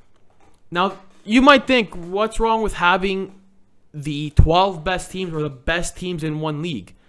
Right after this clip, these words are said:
Now, you might be saying that as a non-soccer fan. Think of this, uh, i-,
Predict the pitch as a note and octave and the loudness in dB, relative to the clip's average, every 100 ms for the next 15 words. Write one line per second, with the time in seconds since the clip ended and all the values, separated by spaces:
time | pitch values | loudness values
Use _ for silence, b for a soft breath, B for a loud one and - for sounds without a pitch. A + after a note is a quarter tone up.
0 | _ _ _ _ _ C#3 F#3 A#3 C#4+ - | _ _ _ _ _ -6 -4 -2 0 0
1 | - A3 G#3+ G#3 G3+ - D#3 D#3 D3+ C#3+ | 0 -2 -2 -2 -4 0 2 4 2 -2
2 | D3+ D3 C#3+ C#3+ D3 C#3 C3 C3 B2+ B2 | -4 -2 0 2 2 -2 -6 -6 -8 -16
3 | A2+ G2 G2+ _ _ _ _ _ _ _ | -14 -16 -18 _ _ _ _ _ _ _
4 | _ _ _ _ - - - A#3+ B3+ D4+ | _ _ _ _ -20 -20 -4 -2 0 0
5 | A3+ A#3+ A#3+ A#3 - F3+ F3 - - | 2 6 6 6 2 4 4 0 -6